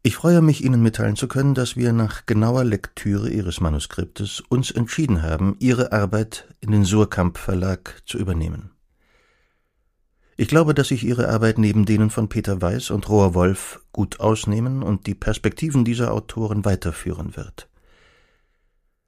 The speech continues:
Nun scheint mir freilich ein Gespräch über Einzelheiten erforderlich zu sein. In Ihrem Manuskript befinden sich manche Austriazismen und auch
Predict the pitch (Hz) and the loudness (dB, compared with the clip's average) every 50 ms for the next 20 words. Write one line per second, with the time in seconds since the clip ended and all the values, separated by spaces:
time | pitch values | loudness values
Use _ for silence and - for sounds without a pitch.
0 | _ _ _ _ _ _ _ _ - - 139 139 135 131 - - 131 127 123 - | _ _ _ _ _ _ _ _ 0 4 6 6 6 4 2 2 2 2 2 0
1 | 123 123 123 117 - - 117 110 113 113 110 107 - - - 104 104 101 104 95 | 0 0 0 0 -2 -2 -2 -2 0 0 -2 -4 -6 -6 -4 -2 -2 -2 -2 -4
2 | - - - 101 104 104 98 - - 120 101 107 - - 104 101 - - 107 85 | -6 -6 -4 0 2 2 2 0 -2 -2 0 0 2 2 2 2 2 2 0 0
3 | 76 87 85 - - 92 - 95 78 - - 92 85 82 76 69 65 - - - | 0 -2 -2 -2 -2 -2 -2 -2 -4 -2 -2 0 0 0 0 -2 -4 -8 -10 -12
4 | - 85 - - 82 - - - - - - - - - - - - - - - | -12 -12 -10 -10 -10 -10 -10 -12 -14 -16 -20 -20 -20 -20 -20 -20 -20 -20 -20 -10
5 | - - 113 120 131 120 123 123 120 123 117 - - 170 170 - - - - 143 | -4 -2 0 2 4 4 4 4 4 4 2 0 -2 -2 -2 -2 -4 -4 -2 -2
6 | 143 135 120 123 127 110 110 107 104 110 - - - - 101 110 104 - - 110 | 0 0 0 -2 0 0 2 2 2 2 2 0 0 0 0 0 -2 -2 -2 0
7 | 107 95 87 82 - - - 87 - - - 104 113 123 107 92 92 80 - - | 2 2 2 0 -2 -4 -6 -6 -6 -4 -2 -2 -2 0 0 -2 -2 -4 -4 -6
8 | 76 71 - - - | -6 -6 -8 -12 -14